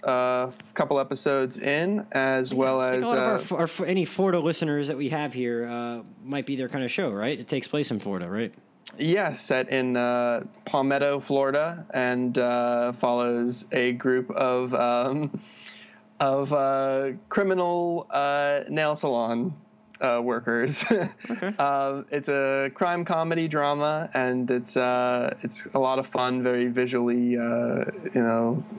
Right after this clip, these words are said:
Speaker 1: engaging and electric. And, um, we're about, I think, maybe halfway, maybe, uh, three quarter, two quarters of the way,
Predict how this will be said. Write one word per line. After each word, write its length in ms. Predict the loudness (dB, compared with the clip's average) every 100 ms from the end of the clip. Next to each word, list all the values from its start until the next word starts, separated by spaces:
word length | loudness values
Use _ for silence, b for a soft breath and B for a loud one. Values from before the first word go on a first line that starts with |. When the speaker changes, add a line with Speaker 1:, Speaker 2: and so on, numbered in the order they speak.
| 0
Speaker 1:
engaging 600 | 2 4 2 2 2 2
and 80 |
electric. 640 | 2 0 0 0 0 -4 -2
And, 320 | 0 2 2
um, 560 | 2 2 2 0 -2 -4 B B B B 0
we're 140 | 2
about, 680 | 2 2 2 0 0 0 -2 -6
I 120 | -4
think, 360 | -2 -2 -4 -14 -8
maybe 240 | -4 0
halfway, 960 | 0 0 0 2 2 2 2 2 0 -2
maybe, 420 | -2 0 0 -2 -6 -12 -4
uh, 360 | -2 0 -2
three 200 | 0 0
quarter, 300 | 2 0 0
two 160 | 0 0
quarters 280 | 2 2 2
of 100 | 0
the 80 | 2
way, 600 | 2 2 2 0 -4